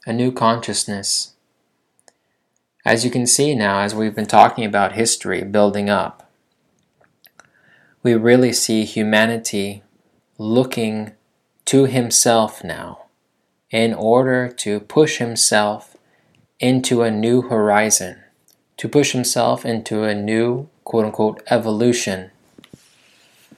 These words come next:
But of course, you know, this is all futile and it's all disastrous without having Christ in your life, without having the church in your life.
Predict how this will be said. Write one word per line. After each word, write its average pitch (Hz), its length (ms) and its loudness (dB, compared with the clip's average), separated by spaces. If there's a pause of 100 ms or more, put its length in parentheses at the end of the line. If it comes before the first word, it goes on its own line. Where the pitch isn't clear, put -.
(1500)
But 120 100 0
of 117 100 -6
course, 131 360 4
you 120 40 -2
know, 117 280 0
this 113 240 -6
is 107 120 -4
all 110 540 0
futile 98 720 -2
and 101 80 -8
it's 104 100 -6
all 107 160 0
disastrous 107 800 -2
without 104 440 -2
having 101 600 -4 (680)
Christ 113 460 -2
in 104 160 -8
your 98 140 -4
life, 98 580 -4
without 113 300 -2
having 98 200 -6
the 101 80 -6
church 104 380 -6
in 101 120 -10
your 98 100 -10
life. 95 480 -8